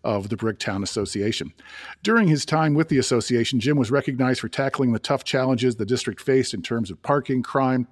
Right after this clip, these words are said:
P R, and funding. And when he left his position in Bricktown in twenty ten, the district was lauded as the top entertainment district in the state of Oklahoma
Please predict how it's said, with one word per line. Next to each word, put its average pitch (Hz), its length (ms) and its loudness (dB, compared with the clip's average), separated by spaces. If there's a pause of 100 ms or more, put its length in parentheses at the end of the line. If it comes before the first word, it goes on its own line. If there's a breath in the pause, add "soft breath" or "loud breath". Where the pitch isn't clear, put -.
P 170 180 -2
R, 123 260 2
and 107 140 -2
funding. 135 320 0 (460 loud breath)
And 131 100 4
when 139 80 6
he 127 80 4
left 160 240 2
his 156 140 -2
position 135 400 0
in 110 120 0
Bricktown 120 460 0
in 107 80 -2
twenty 131 300 0
ten, 123 300 2
the 117 100 -2
district 147 340 -2
was 120 180 0
lauded 131 360 2
as 110 200 -4
the 120 100 -4
top 147 340 -4 (100)
entertainment 156 560 -2
district 120 380 -2
in 120 100 0
the 117 80 0
state 139 240 0
of 127 80 -2
Oklahoma 139 540 0